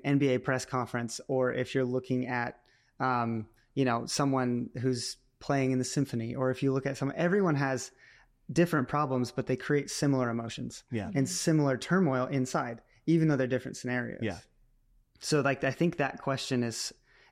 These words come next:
Speaker 1: it's so relatable, but at the same time, I think I,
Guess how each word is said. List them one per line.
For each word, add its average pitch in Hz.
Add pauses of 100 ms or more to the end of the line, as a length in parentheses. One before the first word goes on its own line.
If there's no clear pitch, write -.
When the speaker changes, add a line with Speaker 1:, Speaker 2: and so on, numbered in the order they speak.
Speaker 1:
it's 147
so 156
relatable, 127 (260)
but 139
at 131
the 131
same 131
time, 123 (360)
I 139
think 131 (220)
I, 143